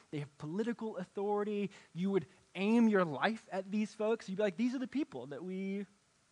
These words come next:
look to for respect and guidance and wisdom." And they're on one side of Jesus, and the text says that these respected insiders were grumbling, saying, "This man, Jesus,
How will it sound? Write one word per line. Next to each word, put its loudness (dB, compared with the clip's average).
look -6
to -12
for -10
respect -8
and -2
guidance -4
and -4
wisdom." -6
And 0
they're 12
on 8
one 10
side 8
of 4
Jesus, 0
and 2
the 0
text 2
says 4
that -2
these -2
respected 0
insiders -4
were -2
grumbling, 0
saying, 6
"This 12
man, 2
Jesus, -4